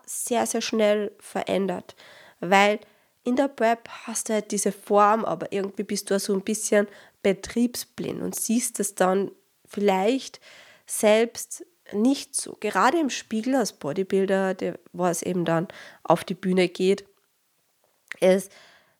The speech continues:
dass du siehst im Spiegel und siehst einfach noch die Stellen, wo Fett weg muss,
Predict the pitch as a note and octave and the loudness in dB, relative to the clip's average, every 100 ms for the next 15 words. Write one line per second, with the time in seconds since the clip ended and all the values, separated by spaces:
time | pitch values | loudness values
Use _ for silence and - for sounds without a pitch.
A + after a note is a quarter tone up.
0 | - F#3 F3+ - - - G#3 - A#3+ A#3+ | -6 -4 -4 -8 -12 -12 -6 0 0 2
1 | A3 G#3 - - G3 F#3+ F#3+ G#3 G#3 - | 0 0 -4 -6 -2 -2 0 0 0 0
2 | G3+ - - F#3 G3+ A3+ - G3+ F#3+ - | -6 -2 2 2 2 -4 -2 -4 -4 -10
3 | G3 - - F3+ F3 G#3 C#4+ D#4+ D4+ - | -8 -8 0 4 6 4 2 0 -4 -4
4 | A3 G3+ - G3 G3 - - F#3 F3+ - | -2 -4 -6 -4 -4 -8 -2 2 2 2
5 | - A3 D#4 G4 - | -4 0 0 -2 -14